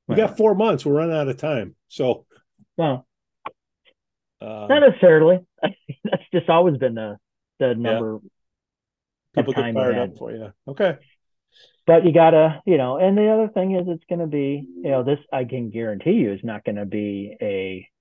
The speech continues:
Speaker 2: three thousand vote winner. <laughs>
Speaker 1: Yeah.
Speaker 2: Like it's been in the past. <laughs>
Speaker 1: How many think we'll get? I don't even know how many are registered.
Speaker 2: I don't know. I don't know how many are registered, but I'm, I'm gonna guess it's gonna be a pretty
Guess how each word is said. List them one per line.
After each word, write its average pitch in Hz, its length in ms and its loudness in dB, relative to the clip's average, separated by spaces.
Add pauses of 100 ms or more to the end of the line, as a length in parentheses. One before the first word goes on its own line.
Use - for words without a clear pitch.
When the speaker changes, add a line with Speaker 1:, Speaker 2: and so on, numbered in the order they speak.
(180)
Speaker 2:
three 120 180 -4
thousand 107 440 -8
vote 101 240 -8
winner. 117 400 -8 (440)
<laughs> - 80 -12 (880)
Speaker 1:
Yeah. 117 240 -2
Speaker 2:
Like 170 200 2
it's 156 200 -6
been 156 200 2
in 135 80 -2
the 117 80 -6
past. - 1080 -14 (160)
<laughs> 143 140 -10 (340)
Speaker 1:
How 151 60 -4
many 165 100 0
think 160 240 -4
we'll 156 80 -6
get? 156 320 -4 (1200)
I - 60 -8
don't 147 120 -4
even 143 100 -4
know 135 100 -4
how 139 100 -4
many 139 240 -4
are 127 80 -4
registered. 123 640 -8 (220)
Speaker 2:
I 123 80 -2
don't 127 100 0
know. 123 380 -2
I 131 80 -6
don't 131 140 0
know 127 40 -2
how 123 140 -4
many 120 160 -6
are 113 80 -10
registered, 113 500 -8
but 107 100 -6
I'm, 107 300 -8
I'm 110 180 -8
gonna 107 200 -6
guess 117 260 -4
it's 95 180 -10
gonna 101 200 -10
be 98 220 -8
a 95 80 -10 (140)
pretty 98 440 -8